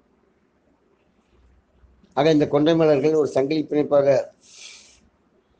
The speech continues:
திரு அண்ணாமலையில் இருந்து எட்டு திசையிலும் செல்கின்ற நிலையாக, அந்த எட்டு திசைக்கு உந்தி செல்கின்ற நிலையாக, யாவது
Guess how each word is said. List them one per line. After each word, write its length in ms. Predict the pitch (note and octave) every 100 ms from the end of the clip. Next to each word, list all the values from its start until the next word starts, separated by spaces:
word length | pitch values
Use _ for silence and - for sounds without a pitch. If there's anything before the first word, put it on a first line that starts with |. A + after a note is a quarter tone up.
| _ _ _ -
திரு 140 | D3
அண்ணாமலையில் 580 | D#3 C#3+ D3 D3 C#3 C3
இருந்து 260 | B2+ C3 B2+ G#2 - _ - _ _ _ _ _ _ _ _ _ _ _ _ _ _ _ _ -
எட்டு 200 | A#2 D3
திசையிலும் 480 | B2+ C3 D3+ D3 C#3 - -
செல்கின்ற 440 | - C3+ C#3 C#3+ C#3 C3
நிலையாக, 340 | - C3 C3 C#3
அந்த 160 | C#3+ C3+
எட்டு 200 | A#2 C3
திசைக்கு 380 | B2 C#3 C3 D3
உந்தி 220 | C3+ C3+
செல்கின்ற 440 | C3+ C#3 C3 C3+ B2+ A#2+ -
நிலையாக, 340 | A2+ C3 C3 C#3
யாவது 340 | C3+ B2 B2+